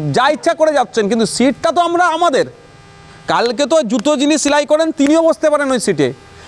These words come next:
যিনি মাস্টার, উম, টিচার তিনিও বসতে পারেন, যিনি পীর সাহেব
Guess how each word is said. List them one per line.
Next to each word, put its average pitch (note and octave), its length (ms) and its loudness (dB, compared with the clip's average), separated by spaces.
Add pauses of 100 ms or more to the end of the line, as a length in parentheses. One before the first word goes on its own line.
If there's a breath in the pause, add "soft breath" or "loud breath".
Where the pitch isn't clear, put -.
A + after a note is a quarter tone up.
(180 loud breath)
যিনি C#4 540 0
মাস্টার, B3+ 560 -2
উম, F#3 300 0
টিচার D#4 400 0 (320)
তিনিও D#4 240 2
বসতে F4+ 280 0
পারেন, G#3+ 340 0
যিনি A3+ 200 0
পীর C#4+ 180 0
সাহেব D#4 240 -2